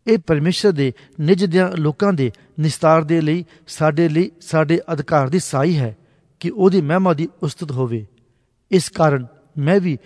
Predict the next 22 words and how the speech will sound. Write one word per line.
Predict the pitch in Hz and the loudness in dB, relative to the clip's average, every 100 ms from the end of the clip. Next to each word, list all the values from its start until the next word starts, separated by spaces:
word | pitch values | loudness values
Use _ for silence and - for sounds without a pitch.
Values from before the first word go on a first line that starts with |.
| _ _ 139 | _ _ -2
ਜਾਂ | 170 | -2
ਤੁਹਾਡੀ | 156 143 131 143 | 2 0 0 0
ਨਿਹਚਾ | 160 190 196 | -2 2 2
ਨੂੰ | 160 190 - _ 156 | 2 -4 -10 _ 0
ਜੋ | 175 | 2
ਪ੍ਰਭੂ | 180 185 214 202 | 2 2 2 0
ਯਿਸੂ | 156 - 202 | 0 -2 0
ਦੇ | 165 | 0
ਉੱਤੇ | 135 - 180 | 0 0 0
ਹੈ | 135 113 _ _ _ - | 0 -4 _ _ _ -2
ਅਤੇ | 175 196 | 2 2
ਉਸ | 180 - | 0 -2
ਪ੍ਰੇਮ | 156 170 | 0 2
ਨੂੰ | 208 175 110 - - | 2 0 -4 -16 -4
ਜੋ | 170 | -4
ਸਭਨਾਂ | - 208 226 247 | 0 0 0 0
ਸੰਤਾਂ | - 160 165 156 | 0 -2 -2 0
ਦੇ | 156 | 0
ਲਈ | 151 - _ | -2 -4 _
ਹੈ | 104 143 156 | -6 -4 -4
ਸੁਣਿਆ, | - 135 127 107 - _ _ _ _ - | -4 -2 -2 -4 -12 _ _ _ _ -2
ਤਾਂ | 151 | 0